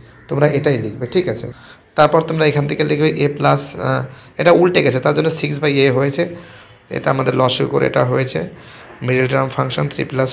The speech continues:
two, এটা সিক্স, এ স্কয়ার মাইনাস থ্রি এ মাইনাস টু এ প্লাস সিক্স is equal to zero, a কমন নিলে a minus three, টু কমন নিলে a minus three, ঠিক আছে? আহ,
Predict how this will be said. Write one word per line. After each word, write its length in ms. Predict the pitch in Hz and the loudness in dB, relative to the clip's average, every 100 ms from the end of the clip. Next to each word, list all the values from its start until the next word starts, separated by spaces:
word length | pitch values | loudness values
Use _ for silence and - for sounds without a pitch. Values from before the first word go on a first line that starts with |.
| - | -2
two, 120 | 151 165 - - - - - 147 | -2 -2 -8 -16 -20 -20 -10 -4
এটা 140 | 131 131 - | -2 -2 0
সিক্স, 260 | 147 151 - - - | -2 -2 -6 -12 -8
এ 20 | 139 | -6
স্কয়ার 180 | - 139 | -4 -4
মাইনাস 200 | 135 131 | -2 -4
থ্রি 120 | - 131 | -4 -2
এ 20 | 135 | 0
মাইনাস 220 | 127 123 120 | 0 -2 -2
টু 60 | 143 | -2
এ 40 | 139 | 0
প্লাস 160 | 135 123 - | 2 0 -2
সিক্স 160 | 131 - | -6 -4
is 80 | 127 | -4
equal 160 | 123 120 | -2 -2
to 60 | 120 | -2
zero, 160 | 131 156 - - - - 135 | -2 -4 -8 -18 -20 -4 -2
a 20 | 135 | 2
কমন 180 | 127 131 | 2 2
নিলে 140 | 131 131 | 0 0
a 20 | 127 | 0
minus 220 | 131 135 - | -2 -2 -2
three, 140 | 147 147 | -4 -2
টু 60 | 127 | -4
কমন 160 | 127 131 | -4 -2
নিলে 180 | 131 143 143 - - - - 143 | -2 -4 -6 -16 -20 -20 -12 -4
a 20 | 127 | 0
minus 240 | 117 120 120 | 2 2 -2
three, 180 | 120 117 117 | -8 -8 -6
ঠিক 120 | 156 135 | -4 -4
আছে? 160 | 117 123 - - - - - - - - - - - - - - - | -4 -6 -10 -18 -20 -20 -20 -20 -20 -20 -20 -20 -20 -20 -20 -20 0
আহ, 160 | 131 | 2